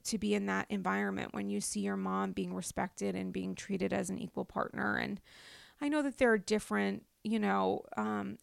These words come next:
aspects of that that can get kind of complicated, you know, from a traditional perspective, traditional Italian family perspective, that might not be Teresa's priority, but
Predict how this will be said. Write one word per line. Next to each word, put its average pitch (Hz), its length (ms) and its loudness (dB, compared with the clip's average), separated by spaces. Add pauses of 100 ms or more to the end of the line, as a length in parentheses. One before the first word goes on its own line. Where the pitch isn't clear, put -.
aspects 202 580 -2
of 196 100 -2
that 196 180 0
that 214 100 -6
can 214 160 -8
get 202 160 -4
kind 214 220 -4
of 233 80 -10
complicated, 208 920 -4
you 214 100 -6
know, 190 100 -2
from 196 180 -6
a 202 40 -6
traditional - 480 -4
perspective, - 680 -6
traditional 196 560 -6 (400)
Italian 190 540 -2
family 196 340 -2
perspective, 220 560 -6
that 240 140 0
might 202 260 -2
not 208 240 -2
be 214 100 -2
Teresa's 214 640 -2
priority, 202 720 0
but 202 300 2